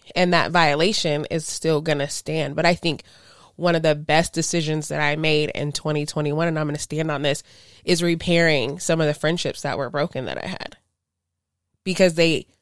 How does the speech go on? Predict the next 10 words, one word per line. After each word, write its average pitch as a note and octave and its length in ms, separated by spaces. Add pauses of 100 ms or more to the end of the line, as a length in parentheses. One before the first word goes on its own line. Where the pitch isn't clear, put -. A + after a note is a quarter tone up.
(1700)
part F#3 280
of E3 280
the D3 540 (540)
rift E3+ 800
in F3+ 120
the D#3+ 100
relationship F3 840 (280)
was E3+ 260
all D#3+ 220
about C#3+ 460